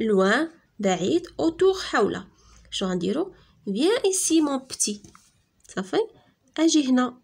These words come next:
يا صغيري. تعال إلى هنا يا صغيري. Il habite de l'école.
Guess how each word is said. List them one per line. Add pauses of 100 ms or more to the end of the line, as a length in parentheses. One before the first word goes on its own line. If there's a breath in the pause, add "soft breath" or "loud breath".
يا
صغيري. (300)
تعال
إلى
هنا
يا
صغيري. (1200 loud breath)
Il
habite (400)
de
l'école.